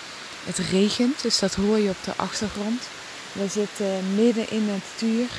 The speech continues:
in de vallei, vlakbij de, ehm, Mount Agung, een van de grote, ehm, vulkanen op Bali. En vlakbij de rivier. En midden in de, eh, ja,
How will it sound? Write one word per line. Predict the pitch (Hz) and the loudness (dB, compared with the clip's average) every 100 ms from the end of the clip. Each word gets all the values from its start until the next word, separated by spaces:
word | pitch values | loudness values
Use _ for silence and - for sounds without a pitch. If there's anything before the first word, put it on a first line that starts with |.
| - | -8
in | - 214 | -2 0
de | 202 | 0
vallei, | 196 180 180 185 202 226 - - - - - - - | -2 -2 -2 -2 -2 -4 -6 -12 -12 -14 -14 -12 -8
vlakbij | - 208 220 202 190 180 185 | 0 0 2 0 2 2 2
de, | 185 180 175 170 170 | 0 0 2 0 -2
ehm, | 175 170 180 - - - - - - 180 | -2 -4 -8 -10 -12 -12 -14 -12 -4 -2
Mount | 175 180 175 - | 0 0 -2 -2
Agung, | 175 160 175 214 254 277 - | -4 -2 2 4 2 0 -4
een | 196 190 | -4 -4
van | 180 185 | -4 -6
de | 180 | -6
grote, | - - 185 185 - | -6 -4 -4 -4 -2
ehm, | 180 170 170 170 - 170 160 160 160 156 160 - - | -2 -2 -6 -8 -12 -12 -10 -8 -10 -10 -12 -14 -8
vulkanen | 175 - 185 196 226 - | -8 -6 -4 -2 -4 -4
op | 202 | -4
Bali. | 202 196 196 190 - - - - - - - | -4 -4 -4 -6 -10 -14 -14 -14 -14 -14 -8
En | 190 180 180 - | -6 -6 -6 -8
vlakbij | 196 196 180 180 | -4 -4 -2 -4
de | 180 185 | -4 -4
rivier. | 190 - 214 240 240 - - - - - - - - | -6 -2 -2 -2 -4 -10 -12 -14 -14 -14 -14 -14 -8
En | 190 180 180 180 - - 156 175 | -6 -4 -4 -6 -10 -12 -8 -2
midden | 202 208 196 - | 0 0 -2 -4
in | 185 180 | -4 -4
de, | 175 165 165 170 - | -2 -2 -4 -8 -8
eh, | 170 170 160 160 151 - - - - - | -6 -6 -6 -8 -12 -14 -14 -14 -14 -8
ja, | 190 | -6